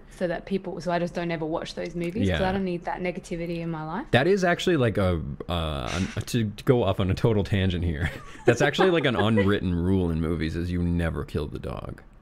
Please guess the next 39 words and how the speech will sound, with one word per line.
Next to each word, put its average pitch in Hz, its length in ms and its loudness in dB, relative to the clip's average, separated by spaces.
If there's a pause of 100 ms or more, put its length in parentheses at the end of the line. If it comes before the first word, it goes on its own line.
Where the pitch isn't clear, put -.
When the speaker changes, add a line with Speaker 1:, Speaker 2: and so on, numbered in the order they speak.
(200)
Speaker 1:
Yeah. 196 340 -2
Speaker 2:
And, 87 280 0
um, 80 360 0 (280)
very 101 520 4
few 98 300 2
movies 85 640 0 (180)
do 80 200 -4
that. 60 300 -8
Like, - 220 -2
o-, 101 340 0
and 104 140 4
it, 92 160 2
even 98 220 2
then, 82 180 0
it's 82 100 -4
only 82 200 -2
horror 76 420 0
movies. - 640 -10 (1900)
Speaker 1:
Care 233 140 0
Speaker 2:
Like, 240 40 4
Speaker 1:
more 277 160 0
about 220 220 -6
dogs 180 240 -4
than 180 80 -4
I 170 80 -4
care 175 180 -4
about 160 240 -6
Speaker 2:
yeah, 185 140 0
Speaker 1:
people. - 160 -10
Speaker 2:
you 120 120 6
can 139 220 4
kill 151 260 4
the 120 120 2
baby, 110 380 4
you 117 180 2
can 117 160 0
kill 120 180 4
the 107 100 2
children, 104 640 6